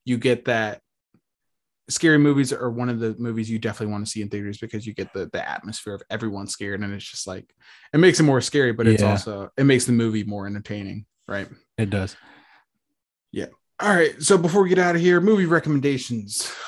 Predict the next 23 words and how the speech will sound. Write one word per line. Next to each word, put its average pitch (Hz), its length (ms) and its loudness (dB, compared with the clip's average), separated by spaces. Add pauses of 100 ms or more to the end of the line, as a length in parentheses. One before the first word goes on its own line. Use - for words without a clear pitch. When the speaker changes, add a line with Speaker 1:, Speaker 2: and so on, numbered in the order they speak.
(320)
Speaker 1:
You 135 160 -4
got 135 160 2
yours? 147 440 4 (280)
Speaker 2:
Yep, 127 320 2
got 117 180 0
mine. 107 300 0 (400)
Speaker 1:
Go 131 160 0
for 123 260 0
it. - 140 -10 (260)
Speaker 2:
All 123 120 4
right. 107 220 2 (120)
My 123 140 2
movie 120 340 4
I'm 110 160 2
recommending, 110 600 0
I - 80 -12
didn't 165 160 -4
think 160 120 0
it - 20 0
was 123 80 0
gonna 123 160 0
connect, 117 360 -4
but 107 140 -6